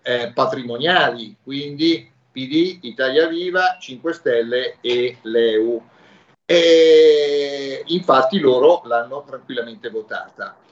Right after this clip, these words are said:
Noi in Consiglio dei Ministri siamo usciti, poi abbiamo fatto una battaglia per mesi,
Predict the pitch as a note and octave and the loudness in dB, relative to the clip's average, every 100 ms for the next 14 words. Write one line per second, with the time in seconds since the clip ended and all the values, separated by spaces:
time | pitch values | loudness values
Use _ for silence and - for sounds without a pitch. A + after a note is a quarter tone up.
0 | _ _ _ - F3 F3 B2 - A#2 C3+ | _ _ _ 0 4 4 0 -6 -6 -6
1 | D3 D3 D3 D#3+ C#3+ B2+ G#2+ D3 A3 G#3 | -2 -2 -2 -2 -4 -6 -2 0 0 -2
2 | C4+ A3 D#3 C3+ C3 C3+ D3 C#3+ C3+ C3 | -6 -4 -2 0 0 2 2 2 0 0
3 | C3 D3 D3 B2+ B2 C#3 C#3 D#3 D3+ D#3 | 0 2 2 2 -4 -6 -6 -6 -6 -6
4 | D#3 A3+ A3 | -8 -10 -10